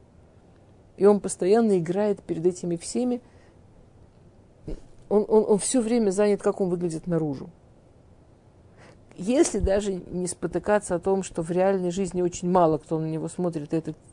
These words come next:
и это, и это реально сумасшедший театр самого себя для самого себя.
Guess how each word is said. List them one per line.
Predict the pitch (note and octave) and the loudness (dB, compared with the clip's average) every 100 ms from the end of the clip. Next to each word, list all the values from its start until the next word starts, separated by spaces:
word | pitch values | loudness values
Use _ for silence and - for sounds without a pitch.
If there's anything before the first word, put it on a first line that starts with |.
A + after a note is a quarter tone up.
| - | -2
и | |
это, | E3 - | -2 -2
и | - | -2
это | D#3+ D#3 | -2 0
реально | E3 F3+ E3 | 0 2 0
сумасшедший | - E3 E3 F3 E3+ | -2 -4 -2 -4 -6
театр | E3 E3+ E3 D#3+ | -4 -2 -2 -6
самого | - E3 D3+ D#3+ | -4 -4 -4 -6
себя | - E3+ | -2 0
для | D#3+ | -2
самого | E3 D#3+ D#3 D3+ | -6 -6 -4 -6
себя. | - D3 D3 | -8 -8 -8